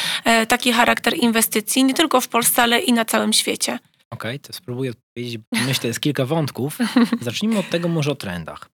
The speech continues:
Speaker 2: Po pierwsze, covid spowodował to, że bardzo dużo ludzi, e, zobaczyło to, że mieszkając w dwóch pokojach, wychowując tam dzieci, e, gdzie musimy z sobą przebywać na przykład trzy miesiące, jest to bardzo trudne.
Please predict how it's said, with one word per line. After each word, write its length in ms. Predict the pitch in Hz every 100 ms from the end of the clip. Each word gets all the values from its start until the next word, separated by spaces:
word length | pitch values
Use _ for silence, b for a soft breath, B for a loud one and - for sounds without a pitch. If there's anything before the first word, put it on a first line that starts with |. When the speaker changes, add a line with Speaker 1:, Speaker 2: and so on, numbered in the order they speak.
| _ _ -
Speaker 2:
Po 60 | -
pierwsze, 600 | 170 214 - 170 156 -
covid 300 | - 170 185
spowodował 560 | - 131 131 147 143 123
to, 140 | 143
że 120 | 135
bardzo 300 | 117 135 143
dużo 240 | 135 123 127
ludzi, 460 | 120 107 113 170 - _ _ _ 113
e, 40 | 110 110 113 110 113
zobaczyło 520 | 113 131 131 151 135
to, 220 | 113 131 147
że 400 | 135 131 127 123
mieszkając 560 | 131 - 127 127 120 113
w 60 |
dwóch 200 | 117 135
pokojach, 640 | - 135 107 92 104 143 120
wychowując 520 | 90 113 139 143 -
tam 160 | 120
dzieci, 520 | 107 101 - 139 202 - _ _ _ _ -
e, 100 | 104
gdzie 200 | 110 127
musimy 600 | 131 123 147 131 127 120 -
z 60 |
sobą 260 | - 127 127
przebywać 440 | - 123 123 117
na 60 | 113
przykład 220 | 110 113
trzy 140 | - 139
miesiące, 440 | 123 120 127 143
jest 140 | 120
to 60 | 110
bardzo 300 | 107 117 120
trudne. 500 | 113 104 98 120 208